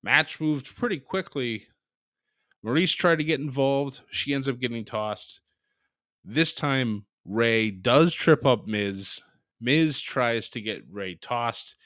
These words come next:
While he's distracted, Dominic able to roll him up, gets the pin,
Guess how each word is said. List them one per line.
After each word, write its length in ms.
While 300
he's 240
distracted, 760
Dominic 440
able 300
to 120
roll 240
him 120
up, 260
gets 340
the 80
pin, 500